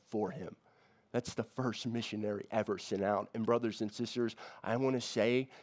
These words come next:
that nothing in your past disqualifies you from proclaiming the gospel. Do not let Satan insert lies in your head that you are unworthy to be a mouthpiece for Christ. Remember Jesus' first missionary.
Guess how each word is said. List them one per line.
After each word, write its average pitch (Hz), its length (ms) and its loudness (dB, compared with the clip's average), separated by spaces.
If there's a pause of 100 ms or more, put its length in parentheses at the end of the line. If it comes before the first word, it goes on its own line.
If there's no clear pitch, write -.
that 131 220 2
nothing 127 640 2
in 123 300 2
your 120 340 4
past 113 560 0 (240)
disqualifies 131 1000 6
you 120 180 2
from 123 240 6
proclaiming 113 720 4
the 117 100 4
gospel. 110 600 4 (320)
Do 175 200 6
not 170 440 4
let 165 320 8
Satan 175 640 6
insert 170 440 6
lies 151 500 6
in 165 140 6
your 147 140 4
head 139 300 4 (240)
that 139 240 6
you 160 200 4
are 156 160 6
unworthy 160 760 6
to 196 180 6
be 175 320 2
a 170 120 10
mouthpiece 156 720 2
for 165 200 0
Christ. 202 600 4 (360)
Remember 233 560 10
Jesus' 208 640 2
first 214 320 6
missionary. 208 600 6